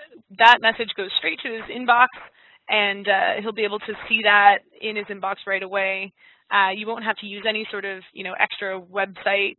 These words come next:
messaging platform or anything like that. Um, what he'll see is, is what's on the right there. So I sent one to myself just so you guys could see it, uh, where they include the message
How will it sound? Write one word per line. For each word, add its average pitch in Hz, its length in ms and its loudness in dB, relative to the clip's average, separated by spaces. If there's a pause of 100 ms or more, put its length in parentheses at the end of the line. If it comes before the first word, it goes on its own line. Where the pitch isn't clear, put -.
messaging 233 720 0
platform 214 400 -2
or 202 80 -10
anything 233 260 -6
like 202 180 -4
that. 190 280 0 (400)
Um, 196 440 2
what 233 200 2
he'll 240 220 -2
see 233 180 -4
is, 208 120 -6 (200)
is 208 100 -10 (160)
what's 190 160 -12
on 190 160 -6
the 180 60 -12
right 247 240 0
there. 254 240 2
So 208 80 -4
I 202 120 -4
sent 214 200 -6
one 196 140 -6
to - 100 -20
myself 208 380 -2
just 202 140 -10
so 202 60 -16
you 196 100 -16
guys 190 240 -6
could - 180 -18
see 254 200 4
it, 220 80 0 (460)
uh, 185 220 2
where 196 120 -6
they 202 160 -2
include 202 500 -12 (140)
the 220 60 -8
message 202 400 -2